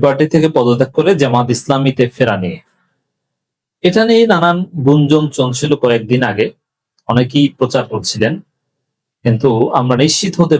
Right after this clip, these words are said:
পারিনি। তো সর্বশেষ আমরা দেখলাম যে স্যার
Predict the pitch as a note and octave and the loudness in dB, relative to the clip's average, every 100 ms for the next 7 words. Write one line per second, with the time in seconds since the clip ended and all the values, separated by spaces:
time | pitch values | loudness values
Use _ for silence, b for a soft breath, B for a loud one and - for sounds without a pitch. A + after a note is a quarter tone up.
0 | B2 G#2 G#2+ F#3 - _ _ C3 - D#3 | 0 -4 -2 -4 -6 _ _ -6 -4 -2
1 | D3+ E3 E3+ E3 D3+ C3 A#2+ B2+ C3 F3 | 0 2 0 0 0 0 0 0 -4 -6
2 | - _ _ _ _ _ _ _ _ _ | -14 _ _ _ _ _ _ _ _ _
3 | _ _ _ - A2+ A2 - C#3 | _ _ _ 0 2 2 -2 -2